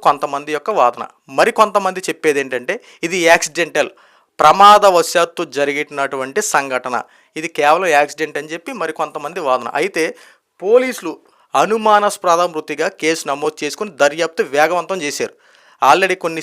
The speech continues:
సీసీటీవీ ఫుటేజ్‌లను కూడా సేకరించారు. ఆ సీసీటీవీ ఫుటేజ్‌లో కొన్ని కీలకమైన విషయాలు బయటపడ్డాయి. కానీ అది యాక్సిడెంట్ అనే విషయం కోణంలో దర్యాప్తు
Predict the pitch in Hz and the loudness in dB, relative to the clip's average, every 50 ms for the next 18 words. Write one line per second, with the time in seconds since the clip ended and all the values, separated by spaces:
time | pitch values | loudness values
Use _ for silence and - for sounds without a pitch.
0 | - - 175 190 180 - 208 190 - 190 185 170 - - 160 151 - 175 175 170 | -10 -8 -6 -6 -6 -6 -8 -8 -8 -8 -10 -10 -12 -14 -12 -8 -6 -6 -6 -6
1 | 170 170 175 170 160 - - 143 143 147 - 156 156 156 151 - 160 170 208 - | -6 -2 -2 -2 -2 0 2 2 2 2 0 -4 -6 -4 -2 -2 -2 -2 0 -2
2 | 156 147 - - 175 180 170 - 185 180 - 180 175 160 - - 160 - 175 165 | -2 -2 -4 -6 -8 -8 -6 -8 -8 -6 -6 -8 -8 -10 -12 -12 -10 -8 -6 -6
3 | 160 160 156 180 - 175 160 156 - _ - 156 165 165 170 180 175 170 170 160 | -6 -4 -6 -4 -4 -6 -6 -8 -8 _ -2 -2 -2 -2 -2 -4 -8 -8 -8 -8
4 | 147 - - 160 160 151 131 135 139 139 165 - 147 143 143 175 196 247 - - | -8 -6 -4 -4 -4 -2 -2 -4 -4 -4 -6 -6 -6 -6 -4 -4 -6 -6 -8 -16
5 | _ - - _ _ - 185 190 220 226 208 208 214 - - _ _ - 170 175 | _ -20 -20 _ _ 0 2 4 4 4 2 0 -4 -6 -16 _ _ -2 0 0
6 | 180 151 147 156 165 180 - - - - 208 202 202 202 _ _ _ - - 185 | 0 0 2 4 4 4 4 0 -2 -2 -2 -2 -4 -8 _ _ _ -6 -4 -4
7 | 190 190 185 170 160 - - 214 202 - - 180 175 180 190 226 240 180 175 165 | -2 -4 -6 -6 -8 -8 -8 -8 -8 -4 -2 0 0 0 0 -2 -2 0 0 2
8 | 190 202 202 202 | 2 2 2 0